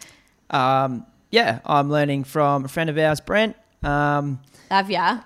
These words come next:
Speaker 1: love you, Brent.
Speaker 2: Bloody ledge.
Speaker 1: Um, it, the, I guess the whole social, social media
Speaker 2: Socials.
Speaker 1: thing, um, is massive for advertising, and it's, would be impossible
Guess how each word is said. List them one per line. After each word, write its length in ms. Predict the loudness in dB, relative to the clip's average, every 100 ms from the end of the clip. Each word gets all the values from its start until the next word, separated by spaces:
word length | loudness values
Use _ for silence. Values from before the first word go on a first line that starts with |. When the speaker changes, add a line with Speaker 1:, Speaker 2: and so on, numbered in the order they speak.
| -8
Speaker 1:
love 120 | -6
you, 80 | 0
Brent. 340 | 2 2 0
Speaker 2:
Bloody 260 | -6 -8 -8
ledge. 180 | -10
Speaker 1:
Um, 680 | -4 0 2 2 0 -2 -8 -14 _ -20 -2
it, 360 | 2 2 -2 -2
the, 260 | 2 2
I 100 | 2
guess 180 | 0 -2
the 100 | -4
whole 480 | -2 0 2 0 -4 _ _ _ _
social, 640 | -8 -4 -2 -2 -4 -6 -10
social 1040 | -8 -8 -10 -12 0 2 4 2 -2 -2
media 480 | -2 -2 0 0 0
Speaker 2:
Socials. 160 | -2 -6
Speaker 1:
thing, 440 | 0 0 0 -4 -12 -2
um, 480 | 2 4 2 0 -6
is 380 | -4 -2 -2 -8
massive 400 | -4 -4 -2 -8
for 220 | -10 -4 -2
advertising, 600 | -2 -4 -2 -2 -4 -10 -16 -20 _ _
and 500 | -8 -6 -4 -4 -8 -12
it's, 460 | -4 -4 -2 -6 -6 _ _ -4
would 240 | -2 -2
be 380 | -2 -2 -4 -10 _ _ _ _ _
impossible 840 | -6 -4 -4 -6 -8 -10 -12 -14